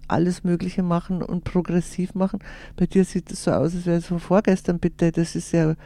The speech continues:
Volkskunst des sch-, äh, schlimmsten Sorte oder so. Und dann habe ich mir dann noch überlegt, „Ja, wieso habe ich das jetzt eigentlich gemacht?“ Und auch von, mit dieser Besessenheit, ist es eigentlich meine Besessenheit oder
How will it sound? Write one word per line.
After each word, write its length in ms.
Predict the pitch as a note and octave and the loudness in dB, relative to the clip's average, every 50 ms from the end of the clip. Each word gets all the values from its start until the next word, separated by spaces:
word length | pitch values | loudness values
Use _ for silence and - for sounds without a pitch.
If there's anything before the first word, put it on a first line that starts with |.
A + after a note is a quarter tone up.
| - - | -20 -20
Volkskunst 680 | - - - - - - - - F#3+ F3 E3+ - - - | -2 0 0 0 0 -2 2 4 4 4 4 -2 -8 -8
des 280 | E3+ - - - - | -8 -8 -8 -6 -6
sch-, 120 | D#3+ D3+ - | -4 -2 0
äh, 120 | - - | 0 -2
schlimmsten 540 | E3 - - G#3 A3 - - - - - F#3+ | -2 0 2 4 4 4 2 -2 -4 -6 -6
Sorte 580 | F#3 - F3 F#3+ A#3 D#4 - - F3+ D#3+ D3 D3+ | 0 2 4 6 6 4 4 2 2 4 4 4
oder 180 | D3 E3 E3+ | 2 2 0
so. 220 | E3 D#3 E3 G3+ C4+ - - - - - - - - - - - - - - - - - - - - - - - - - | 0 0 -2 -2 -2 -6 -16 -20 -20 -20 -20 -20 -20 -20 -20 -20 -20 -20 -20 -20 -20 -20 -20 -20 -20 -20 -20 -20 -10 -2
Und 260 | - F3 F#3 F#3 F3 | 0 0 0 0 2
dann 200 | - F#3 F#3+ F#3 | 2 4 6 6
habe 120 | F#3 G3 G3+ | 6 6 6
ich 60 | G3 | 6
mir 100 | G3 G3+ | 4 4
dann 140 | G3 G3 G3 | 2 4 2
noch 100 | F#3+ F#3+ | 4 4
überlegt, 600 | G3 G3 F#3+ F#3 - - F#3+ F#3 F#3 G3 - - | 4 4 4 4 4 4 4 4 4 0 2 2
„Ja, 100 | F#3+ F3+ | 0 2
wieso 260 | F#3+ G3 - - F3 | 2 0 0 2 2
habe 140 | F#3 G#3 C4 | 4 4 2
ich 80 | D4+ | 2
das 140 | - A#3 A3 | 0 0 0
jetzt 180 | A3 G3+ - - | 0 -2 -2 -4
eigentlich 240 | - - F#3 F3+ - | -2 0 -2 0 0
gemacht?“ 400 | G3+ F3 F3 F#3+ A3+ - - - | -4 0 2 0 0 0 -2 -8
Und 100 | F#3+ F#3 | -2 -2
auch 140 | E3+ F3+ | -2 -2
von, 240 | - - F#3+ F3+ E3 - | -2 -2 -2 -2 -2 -4
mit 280 | - F3 F3+ E3+ - - | -4 -4 -4 -4 -4 -2
dieser 240 | G3+ G#3+ B3 B3 G3+ | -2 2 2 2 2
Besessenheit, 680 | E3+ - E3 - - D#3+ F#3+ - - D4+ C#4+ B3+ A3 G3 | 2 -2 -4 0 0 0 0 0 -4 -2 0 0 2 0
ist 160 | G3 F#3+ - | 0 -4 -6
es 120 | F3+ - | -10 -6
eigentlich 220 | - - F3+ F3+ - | -4 -6 -6 -6 -4
meine 260 | F3+ D#3+ D#3+ D#3+ F3+ | -2 -2 0 0 -2
Besessenheit 800 | F#3+ - G3 - - G3+ G3+ - - - G#3+ G#3 G#3+ G#3+ G#3+ G#3+ | -2 -4 -4 -2 -2 -2 -2 -2 -2 -4 -2 0 0 -2 -2 -4
oder 260 | F#3 F3+ F3+ F3+ | -4 -2 -2 -2